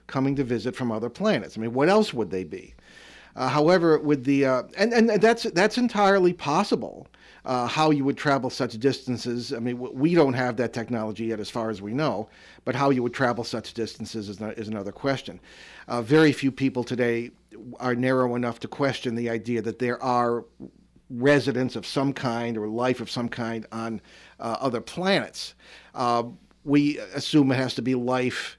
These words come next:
as we know it in order for it to qualify f-, for the term and the name life. I think that is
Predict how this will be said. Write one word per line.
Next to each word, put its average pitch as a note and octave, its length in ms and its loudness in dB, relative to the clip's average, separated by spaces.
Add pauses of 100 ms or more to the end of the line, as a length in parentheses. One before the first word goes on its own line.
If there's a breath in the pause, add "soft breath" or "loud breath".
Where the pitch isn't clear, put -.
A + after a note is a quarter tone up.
as C3 240 0
we C3 180 2
know C3+ 320 4
it G#2 140 -8 (340)
in C3+ 100 0
order B2 220 4
for B2+ 140 -2
it - 80 -6
to - 60 -14
qualify A#2+ 720 -2 (240)
f-, - 640 -20
for B2+ 180 -2
the A#2+ 100 -2
term A#2+ 500 -4 (260)
and B2 140 0
the B2 60 2
name A2 300 0
life. C3 440 -2 (600 loud breath)
I C#3 140 2
think C#3 240 0
that C3 180 4
is A#2 240 -6